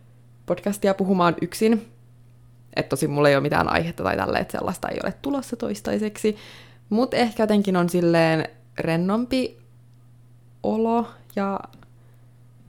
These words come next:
Niin ehkä se on se semmonen suurin, vaikka ei oo montaa jaksoa vielä edes tehnyt, et mä voin vaan kuvitella sit, kun on joku sata jaksoa plakkarissa, niin tavallaan, et miten erilainen olo ehkä silloinkin vielä on.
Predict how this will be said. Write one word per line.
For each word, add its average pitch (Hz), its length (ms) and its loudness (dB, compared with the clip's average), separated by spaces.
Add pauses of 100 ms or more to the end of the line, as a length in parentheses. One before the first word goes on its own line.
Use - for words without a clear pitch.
Niin 311 180 6
ehkä 339 200 2
se 330 100 2
on 262 120 4
se 190 60 4
semmonen 160 360 0
suurin, 175 420 -2
vaikka 180 220 2
ei 202 60 6
oo 202 60 6
montaa 202 320 4
jaksoa 175 340 0
vielä 170 200 2
edes 175 100 -4
tehnyt, 170 280 -2
et 160 80 -4
mä 151 60 2
voin 156 160 4
vaan 160 120 2
kuvitella 156 340 2
sit, - 180 -8
kun 131 140 -2
on 120 40 2
joku 139 140 -2
sata 165 240 0
jaksoa - 500 0 (600)
plakkarissa, 202 600 -4
niin 214 460 4
tavallaan, 190 400 2
et 214 220 -4 (160)
miten 202 460 -4 (420)
erilainen 185 440 0
olo - 140 2
ehkä 190 200 -4
silloinkin 196 380 -2
vielä 208 220 0
on. 220 240 0